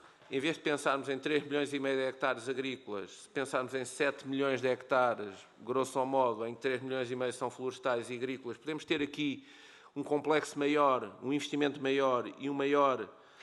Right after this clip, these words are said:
benefício para o país. E há hectares, claramente, que podem passar de um lado para o outro se nós facilitarmos, no quadro dos investimentos, isso mesmo. Para isso é preciso uma, eh,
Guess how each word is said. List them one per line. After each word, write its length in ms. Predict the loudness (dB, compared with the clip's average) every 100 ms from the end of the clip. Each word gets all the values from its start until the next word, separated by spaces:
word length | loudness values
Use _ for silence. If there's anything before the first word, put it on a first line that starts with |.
| -18
benefício 500 | -4 -2 0 -4 -4
para 140 | -4 -4
o 60 |
país. 400 | -2 -4 -4 -10 -16 -20 -20 -20 _
E 140 | 0 2
há 240 | 4 2 0
hectares, 680 | -2 -2 0 2 2 -2
claramente, 760 | -6 2 2 2 -2 -6 -8 -16
que 60 | -14
podem 260 | -2 -2 0
passar 380 | -4 0 2
de 80 | 0
um 80 | 0
lado 200 | -2 -2
para 120 | -2
o 60 | -2
outro 320 | 0 -2 -6
se 120 | -4
nós 240 | 0 0 -2
facilitarmos, 1040 | -2 2 2 2 -2 -2 2 2 0 -8 -18 -10
no 100 | -8
quadro 400 | 2 4 4 0
dos 220 | -6 -4
investimentos, 600 | -4 -4 -4 -2 -4 -6
isso 220 | -12 -14 -14
mesmo. 200 | -16 -16 _ _ -20 -20 -20 _
Para 100 | 2
isso 220 | 2 2
é 60 | 0
preciso 540 | 0 -6 -6 -6 -12 -20 -20 -20 -6
uma, 440 | -2 0 0 -4 -12 -20 _ _ -20 -10
eh, 260 | -2 -2